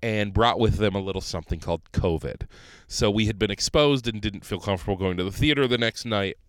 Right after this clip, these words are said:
And it is what it is. So we missed Tootsie. So my wife was like, "I don't wanna miss Tootsie. I'm buying tickets for Tootsie in Syracuse."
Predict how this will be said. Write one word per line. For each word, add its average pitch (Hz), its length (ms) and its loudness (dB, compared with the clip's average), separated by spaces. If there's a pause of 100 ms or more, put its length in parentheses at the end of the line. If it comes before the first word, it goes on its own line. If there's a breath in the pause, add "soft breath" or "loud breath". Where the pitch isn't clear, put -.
(380)
And 90 360 0
it 85 140 -2
is 90 180 0
what 80 200 -4
it 76 100 -8
is. - 200 -10
So 107 100 -8
we 117 80 -4
missed 160 240 -2
Tootsie. 120 400 -2 (280 loud breath)
So 127 120 -10
my 117 100 0
wife 120 200 4
was 110 100 -4
like, 107 180 -2
"I 170 140 4
don't 190 80 4
wanna 160 140 4
miss 143 180 -2
Tootsie. 117 480 -2
I'm 117 140 -2
buying 127 200 2
tickets 117 280 -8
for 110 100 -12
Tootsie - 340 -6
in 95 100 -6
Syracuse." 110 460 -6